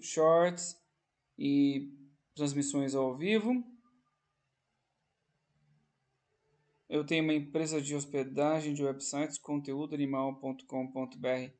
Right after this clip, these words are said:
barra sites. Você já tem um site, confere os valores da hospedagem. Se você ainda não tem o site, acabou de montar o seu negócio,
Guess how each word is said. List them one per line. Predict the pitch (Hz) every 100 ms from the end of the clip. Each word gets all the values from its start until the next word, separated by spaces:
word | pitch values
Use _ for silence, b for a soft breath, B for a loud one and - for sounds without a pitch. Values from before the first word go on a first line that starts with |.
| _ _ _ _ _ -
barra | 139 131 135
sites. | - 143 160
Você | 151 135 139
já |
tem | 135 135
um |
site, | 131 139 135 139
confere | - 135 135 135 135 135 - _ _ _ _ -
os | 135
valores | 135 131 135 135 131 - _ _ _
da | 131 139
hospedagem. | 143 - 127 131 143 196
Se | -
você | 139 139
ainda | 135 139
não | 139 139
tem | 139
o | 131
site, | 131 135 147 151 - _ _ _ _ -
acabou | 135 135 139 147
de | 147
montar | 143 139 139
o | 135
seu | 135 - 135 131
negócio, | 131 127 143 156 156